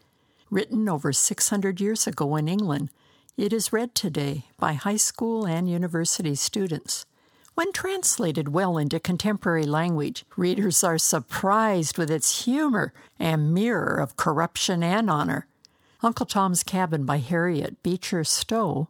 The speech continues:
was released in eighteen fifty-two and became a bestseller in the United States, Britain, and Europe.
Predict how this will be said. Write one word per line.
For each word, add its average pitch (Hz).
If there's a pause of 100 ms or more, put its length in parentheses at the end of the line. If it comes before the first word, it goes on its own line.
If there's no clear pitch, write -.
(160)
was 185
released 208
in 165
eighteen 180
fifty-two 185 (260)
and 131
became 147
a 156 (160)
bestseller 156 (200)
in 185
the 196
United 202
States, 247
Britain, 233
and 240
Europe. 269